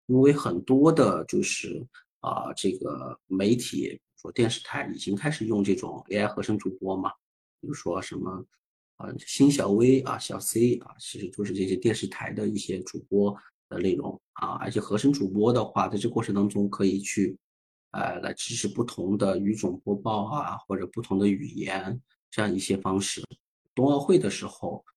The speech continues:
哦，我记得就是几家科技公司，腾讯、百度就做了手语播报的数字人，来给这个听障用户来提供手语解说，这就是一种应用的一种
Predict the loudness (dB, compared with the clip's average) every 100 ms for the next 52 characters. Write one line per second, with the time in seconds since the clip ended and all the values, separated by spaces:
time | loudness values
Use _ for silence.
0 | _ -10 -6 -6 -8 -12 -10 -8 -6 -4
1 | -4 -4 -8 -8 -4 -4 -2 -2 0 0
2 | 0 -4 -4 -6 -4 -4 0 4 4 2
3 | -2 -6 0 2 2 -4 _ _ -8 -2
4 | 2 2 2 -2 2 4 4 4 0 2
5 | -2 -2 -6 -4 -2 -2 -4 -10 -8 -10
6 | -10 -14 -16 -12 -10 -10 -10 0 2 2
7 | 2 -2 -6 -8 -8 -2 -2 0 0 0
8 | 0 -6 -2 0 0 -4 -20 -20 _ -2
9 | -2 0 -2 -2 -2 -2 -4 -6 0 2
10 | 2 -2 -2 -2 -2 -4 -8